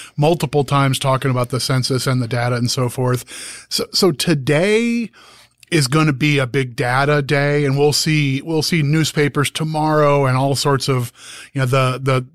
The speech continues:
the commentary class will be talking about, "Well, here's what I thought was interesting, and here's what might happen to the U S Congress, or isn't this interesting, these population shifts in this way or that way?" All that stuff is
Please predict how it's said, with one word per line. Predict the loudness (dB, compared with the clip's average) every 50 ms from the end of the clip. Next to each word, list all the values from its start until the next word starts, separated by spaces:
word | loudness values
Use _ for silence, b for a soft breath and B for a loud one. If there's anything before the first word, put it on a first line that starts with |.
| -20 B B B B B _
the | -6 -4
commentary | -4 -4 -2 0 2 4 4 4 4 2 0 0 0 0 0 2 2 0 0
class | -2 -4 -4 -2 0 0 2 2 2 0 0 0
will | -2 0
be | 0 0 -2
talking | 0 0 0 -2 -2 -2 -2 -4
about, | -2 -2 -4 -6 -4
"Well, | -4 0
here's | 2 2 2 2 2
what | 2 2
I | 2 0
thought | 0 0 -2 0 0
was | 0 0 2
interesting, | 0 0 0 -2 -2 -4 -2 0 0 0 0 0 -2 -2
and | -6 -10 B B B B B B
here's | B 0 2 2 2
what | 0 0
might | 0 0 0 0
happen | 0 0 0 0 0 -2 -2 -2 -2 -2 B B B B B B
to | -2 0
the | 0 2 2
U | 2 2 2 2
S | 0 0
Congress, | -2 -6 -6 0 2 4 4 4 2 2 2 2 2 2 2 2 0
or | -2 0 0
isn't | 0 0 0 0 0
this | 2 0 2 2
interesting, | 0 0 0 0 -2 0 0 0 2
these | 2 0 -2
population | -2 -2 -2 0 0 0 0 2 2 0 0 -2 -2 -2
shifts | 0 0 0 0 0 -2
in | -4 -4 -2
this | -2 -2 -2 -2
way | -2 -2 -2 -2 -2
or | -2
that | -2 -2 -2 -4 -4
way?" | -4 -6 -6 -8 B B B B B
All | -2 0
that | 2 2 2 2
stuff | 2 2 2 0 2 0
is | 0 0 0 -2 -6